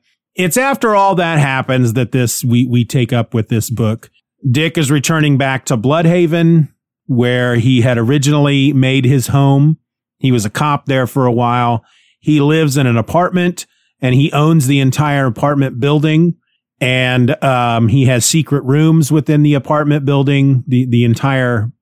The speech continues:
you know, apartment block, the entire building. Secret rooms, it's kinda like his bat cave within this, you know, behind the walls of these apartments.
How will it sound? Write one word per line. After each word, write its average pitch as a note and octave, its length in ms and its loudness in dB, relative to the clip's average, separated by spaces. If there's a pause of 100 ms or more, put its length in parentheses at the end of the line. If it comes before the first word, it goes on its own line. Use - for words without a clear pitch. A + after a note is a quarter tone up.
(100)
you B2+ 120 0
know, G2+ 260 -2 (380)
apartment B2+ 500 -4
block, A#2+ 320 -2
the A#2 100 -2
entire A2 300 0
building. A2 460 -2 (460)
Secret G#3+ 340 0
rooms, F3 380 2
it's D#3 160 -2
kinda F3 180 -2
like D3+ 220 -2
his C#3 160 0
bat C3+ 320 -4
cave C#3 420 0
within C3 360 0
this, B2 360 -2 (400)
you A2 140 0
know, G#2 120 2
behind A#2 300 0
the A#2 60 2
walls A2+ 400 0
of G#2+ 100 -2
these G#2+ 160 0
apartments. A2+ 640 -4